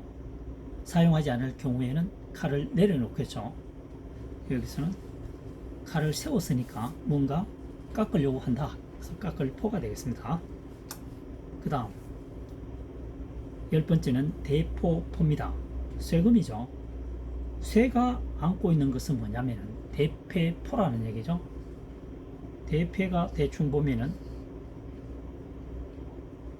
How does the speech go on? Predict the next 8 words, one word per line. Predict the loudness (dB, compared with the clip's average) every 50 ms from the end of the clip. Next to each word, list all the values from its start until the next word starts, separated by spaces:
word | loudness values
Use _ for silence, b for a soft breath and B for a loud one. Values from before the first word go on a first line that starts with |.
| -12 -12 -8 -2
이게 | -2 -2
쇠, | -2 -2 -6 -8 -8 -8
쇠붙이가 | -6 -2 0 0 0 0 0 0 0 0
있고 | 0 -2 -2 -2 -2 -2 -4 -6 -10 -10 -10 -10 -10 -10 -10 -8 -8 -10 -10 -12 -12 -12 -12 -10 -10 -10 -10 -12 -12 -12 -12 -12 -10 -12 -12 -12 -8 2
대패를, | 2 2 4 6 4 6 6 4 2 0 -6 -10 -12 -12 -12 -8 -2
나무를 | 2 6 6 8 8 6 4
깎게 | 2 0 0 0 2
되면 | 4 6 6 6 6 4 2 0